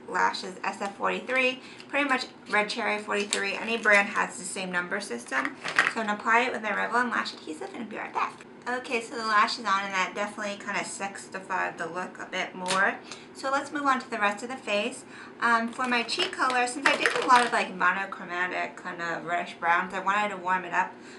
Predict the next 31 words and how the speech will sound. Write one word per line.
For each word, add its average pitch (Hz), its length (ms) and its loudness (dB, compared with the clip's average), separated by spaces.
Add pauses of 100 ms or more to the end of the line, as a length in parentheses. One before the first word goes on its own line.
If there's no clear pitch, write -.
(120)
with 185 120 -10
this 185 320 -8
coral 254 500 4
blush, - 480 -4
which - 200 -12
is 95 120 -12
much - 320 -10
brighter. 175 280 0
It's, 160 320 -6
um, 180 260 -2 (320)
Tarte 220 480 0
Magic 185 680 -2
Amazonian 185 680 -4
Clay 180 180 -6
Blush. - 540 0 (560)
And 202 340 2
this 214 160 -10
is, - 240 -6
came 214 280 -4
from, 208 140 -6
like, 185 220 0
the 185 80 -6
last 185 400 4
year's 175 220 -2
holiday 185 500 0
set. 269 380 -4 (640)
And 196 160 -2
I'm 196 80 -2
gonna 202 140 -6
use, 190 420 -4 (120)
um, 175 320 -2